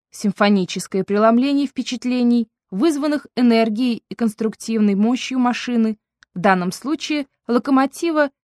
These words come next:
типа «Пасифик двести тридцать один», поезда с большой скоростью. Композитор объяснял, что его целью было перевести в музыкальный план не видимость и не имитацию шумов,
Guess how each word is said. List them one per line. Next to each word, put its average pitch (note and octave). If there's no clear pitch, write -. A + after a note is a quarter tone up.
типа D4+
«Пасифик A#3+
двести A3
тридцать A3
один», F3+
поезда F#3+
с B3
большой F3
скоростью. -
Композитор A#3
объяснял, B3
что -
его G3+
целью C4
было C4
перевести C#4
в G#3
музыкальный G3
план D4
не C4+
видимость G3
и A#3+
не C#4
имитацию G#3
шумов, A#3